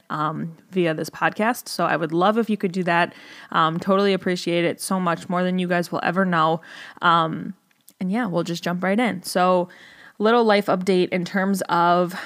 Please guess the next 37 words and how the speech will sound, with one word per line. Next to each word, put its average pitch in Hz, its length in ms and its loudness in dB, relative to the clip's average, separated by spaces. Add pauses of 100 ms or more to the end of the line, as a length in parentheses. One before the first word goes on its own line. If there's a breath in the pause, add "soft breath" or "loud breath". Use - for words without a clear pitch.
my 175 400 0
own 190 320 0
wellness 175 400 0
career, 196 640 0 (160 loud breath)
wellness 156 280 -6
career, - 360 -4
<laughs> 202 120 -6 (160)
wellness 196 320 0
journey. 185 480 -2 (300 loud breath)
Um, 165 460 0
for 185 180 0
those 170 180 2
of 165 80 -4
you 175 120 0
guys 180 240 -2
that 185 100 2
are 180 100 4
new, 175 300 0
you 170 220 0
guys 165 400 -2
will 170 340 -2
understand 170 800 -4
that 160 220 -2
my 165 520 -2 (380 loud breath)
podcast 165 420 0
is 165 100 -4
completely 165 440 -2
unfiltered. 175 600 -2
I 175 100 0
literally 170 360 -2
record 160 420 -2
it 160 140 -2
and 170 140 -6
just 170 180 -4
hit - 240 -4
upload. 202 460 0 (400 loud breath)
Um, 165 420 2